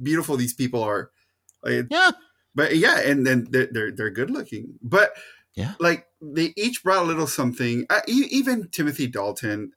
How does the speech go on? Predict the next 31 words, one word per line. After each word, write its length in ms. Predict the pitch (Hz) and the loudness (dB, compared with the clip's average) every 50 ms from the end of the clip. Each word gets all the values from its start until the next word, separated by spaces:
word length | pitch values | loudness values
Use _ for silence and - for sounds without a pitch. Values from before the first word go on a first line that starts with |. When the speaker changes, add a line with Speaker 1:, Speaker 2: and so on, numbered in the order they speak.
| _ | _
Speaker 1:
I, 120 | - - - - - | -4 -4 -4 0 0
I 80 | 202 | 2
think 260 | 226 302 269 254 - | 2 2 0 0 -2
Timothy 360 | - 226 233 247 277 262 247 190 | -4 0 0 0 0 0 -2 -2
Dalton 480 | 160 170 175 175 190 190 160 135 127 - | 0 0 0 0 0 -2 -2 -4 -4 -2
brought 380 | 113 117 120 131 135 147 143 - - _ _ _ _ _ _ _ _ _ _ _ _ _ _ _ _ _ | 2 4 4 6 4 4 2 -2 -8 _ _ _ _ _ _ _ _ _ _ _ _ _ _ _ _ _
Bond 520 | 135 110 151 147 143 151 160 139 120 98 | -8 0 2 2 4 4 2 2 -2 0
back 420 | - 131 123 131 139 139 - _ _ - - - - | 2 2 4 4 2 0 -4 _ _ -8 -6 -6 -4
to 320 | 123 120 117 117 120 - _ | -2 -2 -2 -2 -4 -4 _
its 320 | - 123 117 107 - - - | -4 -4 -2 -2 -4 -8 -8
roots, 760 | 113 104 104 120 117 - - _ _ - - - - - - _ _ _ | -8 -2 0 0 0 0 -2 _ _ -8 -8 -6 -8 -8 -12 _ _ _
which 200 | 127 135 131 135 - - | 0 0 0 -2 0 2
I, 320 | 151 165 180 165 127 - _ - - | 4 4 4 2 0 -4 _ -8 -6
I 100 | 147 175 | -6 -4
can 140 | - 170 156 | -4 -4 -4
appreciate 680 | 131 - - 277 339 311 - - 143 113 123 127 - | -4 0 2 2 2 4 2 0 0 0 0 -2 -2
that, 260 | 110 101 101 - - _ _ _ _ _ _ _ | -2 -2 -2 -2 -4 _ _ _ _ _ _ _
uh, 280 | 123 113 98 95 - - - _ _ _ - | -8 -8 -8 -10 -12 -14 -18 _ _ _ -8
o-, 140 | 110 110 - | -8 -8 -4
on 220 | 117 117 113 110 104 | -2 -2 -2 -2 -4
his 220 | - 135 117 - | -6 -8 -8 -8
two 160 | - - 127 107 | -8 -10 -10 -8
movies. 500 | 104 104 104 101 104 104 104 104 - - _ _ _ _ _ _ _ _ _ _ 123 | -8 -8 -8 -8 -10 -10 -10 -12 -16 -18 _ _ _ _ _ _ _ _ _ _ -4
But 200 | 131 139 - - | -4 -2 0 0
I, 120 | 139 143 - - 131 | 0 0 0 -2 -4
I 20 | |
think 240 | 127 139 180 156 - | -2 -2 -4 -4 -2
it 100 | 151 117 | -2 0
went 160 | 127 139 139 | 0 0 0
a 60 | 127 | 2
little 340 | 120 120 123 123 110 98 - | 0 2 2 0 0 -2 -6